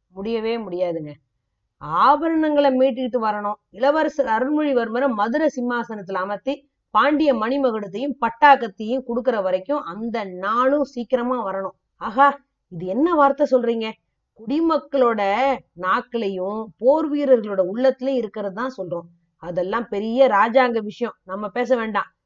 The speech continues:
உங்களுக்கு சந்தோஷமா இருக்கக்கூடிய வேற ஒரு விஷயத்த சொல்ல போறேன் இப்போ. கவனமா கேட்டுக்கிறோம் மகாமந்திரி, சொல்லுங்க. இலங்கை யுத்தத்தோட யுத்தம் முடிஞ்சிரும்னு நினைக்க வேண்டாம். இளவரசர் அருள்மொழிவர்மர் இலங்கை போர் முடிஞ்ச அப்புறம் நாலா பக்கமும் திக்விஜயம் புறப்பட போறார். ஆயிரம் கப்பல்ல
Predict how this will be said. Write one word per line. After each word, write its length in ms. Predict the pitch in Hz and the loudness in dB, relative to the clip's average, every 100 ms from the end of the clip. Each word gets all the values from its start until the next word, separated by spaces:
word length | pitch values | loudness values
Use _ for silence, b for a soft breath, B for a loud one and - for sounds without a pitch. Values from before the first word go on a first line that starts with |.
| _ | _
உங்களுக்கு 380 | 185 208 226 202 208 | -12 -6 -6 -4 0
சந்தோஷமா 480 | 226 254 254 277 | 6 8 6 4
இருக்கக்கூடிய 480 | 285 240 233 226 226 | 2 4 0 0 -4
வேற 240 | 214 240 240 | -2 0 0
ஒரு 140 | 226 | 0
விஷயத்த 220 | 226 240 | 0 -2
சொல்ல 260 | 233 226 226 | -2 -6 -6
போறேன் 280 | 202 196 180 | -4 -4 -2
இப்போ. 200 | 165 - _ _ _ | -6 -8 _ _ _
கவனமா 440 | 151 143 247 294 294 | -16 -8 -4 0 -2
கேட்டுக்கிறோம் 540 | 285 247 254 247 220 | 0 -2 0 -4 -4
மகாமந்திரி, 480 | 190 196 190 180 175 | -6 -8 -8 -8 -10
சொல்லுங்க. 480 | 170 190 240 240 180 _ _ _ _ | -10 -4 -4 -4 -8 _ _ _ _
இலங்கை 400 | 185 220 294 320 311 | -6 0 0 0 -2
யுத்தத்தோட 420 | 269 240 190 220 | -2 -4 -4 -2
யுத்தம் 420 | 262 226 208 294 262 | 0 -2 -4 -2 0
முடிஞ்சிரும்னு 500 | 226 247 233 262 220 | 0 0 0 0 -2
நினைக்க 240 | 220 233 | -4 -6
வேண்டாம். 300 | 208 180 160 _ | -6 -8 -10 _
இளவரசர் 500 | 185 247 277 262 208 | -4 2 2 2 0
அருள்மொழிவர்மர் 760 | 196 233 262 233 190 170 175 | -4 -2 -2 0 -2 -2 -4
இலங்கை 400 | 175 196 262 285 | -4 -4 0 0
போர் 240 | 262 196 175 | -2 -4 -6
முடிஞ்ச 240 | 180 185 | -10 -6
அப்புறம் 340 | 170 160 165 170 _ _ - | -6 -6 -10 -10 _ _ -16
நாலா 420 | 175 190 240 277 285 277 233 - | -4 0 4 6 6 6 4 0
பக்கமும் 440 | 185 - 269 277 | -8 -4 -2 -2
திக்விஜயம் 520 | 196 208 247 233 247 202 | -4 -8 -8 -4 -4 -4
புறப்பட 300 | 202 202 202 | -6 -4 -2
போறார். 320 | 185 180 160 - | 0 -2 -6 -10
ஆயிரம் 640 | 135 160 220 269 277 226 | -6 0 2 4 4 0
கப்பல்ல 440 | 175 185 - 302 | -4 -10 -4 -2